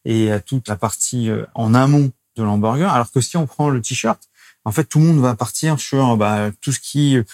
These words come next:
pollue le plus, euh, c'est la partie, euh, transport, euh, la matière première. Et en fait, on se rend compte dans l'exercice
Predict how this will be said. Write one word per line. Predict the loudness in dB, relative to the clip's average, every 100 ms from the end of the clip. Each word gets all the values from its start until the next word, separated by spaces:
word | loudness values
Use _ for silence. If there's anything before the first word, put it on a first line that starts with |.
| _ _
pollue | 2 4 4
le | 2 0
plus, | 0 2 2 0 -2
euh, | -2 -2 _ -20 -20 -10
c'est | -4 0 2
la | 0
partie, | -4 -10 -10 -8 -4 -2
euh, | 0 -2
transport, | -4 -2 -2 0 2 2 2 2 2
euh, | 2
la | 2
matière | 0 -2 -6
première. | -4 -2 0 0
Et |
en | -2
fait, | -4 -4
on | -4
se | -2
rend | -2
compte | 0 -2
dans | 0 -2
l'exercice | -2 -6 -6 -6 -6